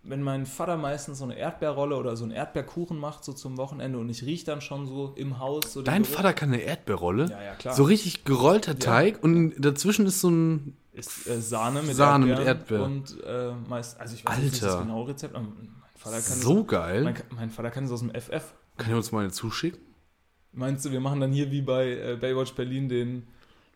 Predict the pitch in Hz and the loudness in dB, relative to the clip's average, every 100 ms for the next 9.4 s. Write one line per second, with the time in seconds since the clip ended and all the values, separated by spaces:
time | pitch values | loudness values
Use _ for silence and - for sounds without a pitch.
0 | _ - 120 120 113 113 104 101 107 107 | _ -6 -4 -2 -2 -2 0 4 6 6
1 | 104 113 127 143 143 120 113 120 139 139 | 6 4 8 8 6 4 4 6 8 8
2 | 127 110 98 95 92 - 98 90 85 87 | 8 4 2 -4 -10 -8 -6 -4 -6 -8
3 | 87 85 85 87 85 - 131 139 - - | -8 -6 -6 -6 -10 -12 -10 -8 -8 -12
4 | - - - - - _ _ _ _ 127 | -12 -12 -10 -10 -16 _ _ _ _ -8
5 | 123 110 - 113 - 87 117 - 104 110 | -6 -6 -10 -14 -18 -16 -14 -10 -8 -8
6 | - 151 143 - - - - 156 82 82 | -4 -6 -6 -12 -6 -2 -2 -2 -4 -4
7 | 87 107 _ _ _ - _ _ - 107 | -4 -8 _ _ _ -20 _ _ -14 -8
8 | 110 - 117 107 104 120 120 120 104 82 | -10 -10 -10 -8 -4 0 0 0 -4 -2
9 | 123 120 135 170 | 0 0 -2 -6